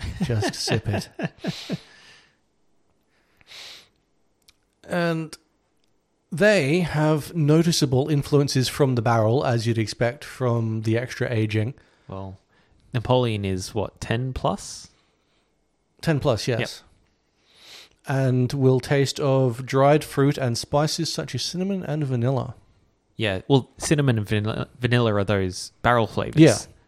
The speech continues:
Speaker 2: The oak that you're getting out of, the vanillins.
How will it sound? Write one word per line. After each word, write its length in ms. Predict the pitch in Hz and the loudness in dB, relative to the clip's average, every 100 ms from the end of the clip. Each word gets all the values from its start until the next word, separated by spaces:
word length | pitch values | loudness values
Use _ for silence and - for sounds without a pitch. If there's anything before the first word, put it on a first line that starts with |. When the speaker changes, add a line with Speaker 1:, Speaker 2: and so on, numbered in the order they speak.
| - | -8
Speaker 2:
The 100 | - | -2
oak 340 | 117 - - - _ _ _ _ _ _ _ - | 0 0 -6 -18 _ _ _ _ _ _ _ -8
that 120 | 101 | -4
you're 140 | 95 | -4
getting 520 | 95 101 95 92 107 - | -2 -2 -4 -8 -12 -8
out 160 | 104 101 | -6 -6
of, 120 | - | -4
the 80 | 117 | -2
vanillins. 800 | 127 123 123 104 92 90 - | 0 2 0 -2 -6 -8 -10